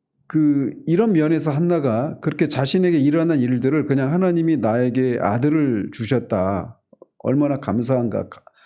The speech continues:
기쁜 일인가"라고 하는 이런 차원에서 그치지 않고, 이것이 그냥 단지 개인의 차원에서만 이렇게 그 문제를 해-, 바라보는 것이 아니라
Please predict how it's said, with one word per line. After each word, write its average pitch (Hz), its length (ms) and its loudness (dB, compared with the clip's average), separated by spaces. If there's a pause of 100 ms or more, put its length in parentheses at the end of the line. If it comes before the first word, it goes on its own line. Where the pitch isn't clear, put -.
(560)
기쁜 139 360 0
일인가"라고 113 680 0
하는 104 200 -2
이런 180 340 0
차원에서 180 460 -2
그치지 139 380 -6
않고, 92 720 -4 (680)
이것이 180 920 0 (300)
그냥 175 340 2
단지 151 320 0
개인의 165 760 0
차원에서만 160 840 0
이렇게 120 440 -2 (580)
그 - 100 -2
문제를 135 460 0
해-, 156 200 -2 (160)
바라보는 120 460 0
것이 120 240 -2
아니라 101 500 -2